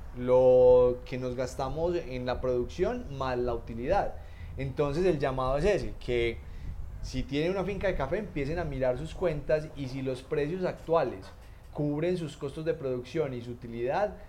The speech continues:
no tengan temor de hacer sus coberturas. Y si no saben de lo que les estamos hablando, pues el libro de Cómo ganar siempre en el negocio del café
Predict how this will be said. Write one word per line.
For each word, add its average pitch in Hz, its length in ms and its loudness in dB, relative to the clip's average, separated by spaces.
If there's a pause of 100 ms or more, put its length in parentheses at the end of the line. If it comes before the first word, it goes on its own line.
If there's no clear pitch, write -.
(200)
no 143 260 -2
tengan 180 520 2
temor 127 540 0
de 151 560 2
hacer 120 360 -4
sus 143 240 -8
coberturas. 127 720 -2 (380)
Y 175 260 0
si 131 200 -6
no 139 200 -2
saben 185 400 2
de 160 100 2
lo 143 120 -2
que 135 100 -4
les 135 340 -2
estamos 151 320 -2
hablando, 151 520 0 (360)
pues 131 560 2 (380)
el 131 220 0
libro 139 340 0
de 151 220 0
Cómo 139 260 -4
ganar 139 320 -4
siempre 147 380 -4
en 135 60 -4
el 127 40 -6
negocio 120 360 -4
del 131 120 -6
café 151 400 -2